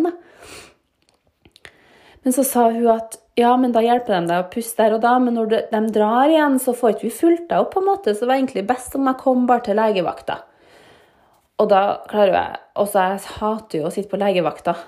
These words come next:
Ja, hvem er det som ikke hater det? I hvert fall å sitte der i timesvis, så det er helt for jævlig. Så at jeg spurte jo, «Men er det sånn at jeg må sitte i fem timer da? For at det klarer ikke jeg», sa jeg. «Det, da blir jeg heller hjem, liksom. Jeg ork,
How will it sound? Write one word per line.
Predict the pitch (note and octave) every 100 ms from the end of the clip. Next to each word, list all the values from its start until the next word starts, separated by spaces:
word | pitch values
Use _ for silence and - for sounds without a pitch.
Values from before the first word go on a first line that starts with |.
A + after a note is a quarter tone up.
| -
Ja, | F3 F3+
hvem | F#3 F#3
er | F#3
det | F3+
som | F3+
ikke | E3+
hater | E3 E3+ -
det? | -
I | - _ _ _ _ _ _ _ _ _ F#3+
hvert | F#3+
fall | E3+ F3+
å |
sitte | F3+ G3+ F#3+
der | F3
i | F3
timesvis, | F#3+ F#3 E3 - E3+ F3+ - - _
så | - -
det |
er | F3
helt | D3+ -
for | E3+
jævlig. | - - - F3 _ _ _ _ _ _ _ _
Så | G3+
at | F3+
jeg | F3+
spurte | F3+ - F#3+ F3 G#3
jo, |
«Men | F#3+ G#3
er | G#3+
det | E3+
sånn | F#3 F#3+
at | G3+
jeg | G3+
må | G3+ -
sitte | A3 G#3+ _ G#3+
i | G#3+
fem | A3+ A3 A3
timer | G#3+ F#3 G3+
da? | B3+
For | A#3+ G#3+
at | -
det | F#3 F#3
klarer | - A3+ G#3+
ikke | D3 -
jeg», | -
sa | -
jeg. | F3 - -
«Det, | F3 E3+
da | F3+ F#3+
blir | F#3
jeg | G3+
heller | G3 F#3
hjem, | F3+ G3+ C#4
liksom. | D4+ F4 E4+ - _ _ _ _ _ _ _
Jeg | - -
ork, | B3+ B3